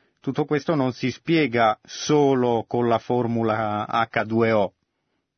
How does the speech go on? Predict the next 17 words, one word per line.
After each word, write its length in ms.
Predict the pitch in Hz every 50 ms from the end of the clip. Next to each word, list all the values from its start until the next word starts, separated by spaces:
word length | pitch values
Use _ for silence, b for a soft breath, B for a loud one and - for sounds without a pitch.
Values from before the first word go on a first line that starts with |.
| _ _ _ _ _ _ _ _ _ _ _ _
la 140 | - 113 104
formula 460 | - - 120 117 113 110 110 110 107
chimica 380 | - - 120 113 110 101 113
dell'acqua. 680 | 110 110 110 110 107 104 92 92 - _ - 98 95 90 - _ _ _ _ _ _ _ _ _ -
Mm, 580 | 120 110 104 104 104 101 101 101 101 98 101 101
no, 220 | 117 127 120 - - _ _ _ _ _ _ _ _ _ _ _ _ _ _ _ _ _ _ _
c'è 160 | - 135 135
di 160 | 127 143 147
più, 260 | 143 - - 117 107 104 - _ _ _
c'è 180 | _ - - 123
molto 340 | 127 139 151 139 - - 135
di 120 | 127 123
più 200 | 120 - 135 123
di 120 | 113 110
H 260 | 107 101 101 - - 104
due 200 | 104 104 101 98
O, 180 | 95 90 95